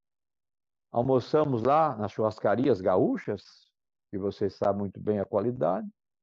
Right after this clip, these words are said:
e voltamos, e eu pensei, "Agora eu vou sentar lá atrás e vou ver a segunda aula", porque a, a, a aula da tarde era semelhante à da manhã, só mudava o público.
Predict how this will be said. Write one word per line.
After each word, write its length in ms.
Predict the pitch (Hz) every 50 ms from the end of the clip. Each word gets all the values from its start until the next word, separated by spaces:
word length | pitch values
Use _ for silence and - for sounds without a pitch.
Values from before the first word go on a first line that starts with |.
| _ _ _ _ _ _ _ _ _ _ _ _ _
e 100 | - 208
voltamos, 680 | 214 240 262 240 214 160 - 190 185 202 254 294 240 180
e 40 | 196
eu 60 | 170
pensei, 260 | - 160 - - 120
"Agora 160 | 95 104 117
eu 60 | 120
vou 80 | 113 113
sentar 360 | - - 120 104 - 117 127
lá 60 | 147 160
atrás 400 | 151 - 160 156 170 185 180 180
e 40 | 202
vou 220 | 190 208 220 214
ver 120 | 180 190
a 80 | 196 202
segunda 420 | - - 151 127 160 214 247 226
aula", 260 | 160 156 165 160 131 -
porque 240 | - 104 85 107
a, 140 | 113 107 - -
a, 360 | 107 110 107 104 101 - 110
a 0 |
aula 260 | 107 113 127 135 127
da 160 | 107 117 113
tarde 400 | 113 - - 131 143 160 165 160
era 140 | 170 170 170
semelhante 500 | 170 - 190 175 175 165 143 156 156 175
à 40 | 165
da 140 | 156 180 185
manhã, 360 | 208 233 196 143 131 120 117
só 160 | - - 127
mudava 400 | 127 127 127 113 107 123 135 147
o 80 | 180 180
público. 400 | - 170 156 147 127 - - -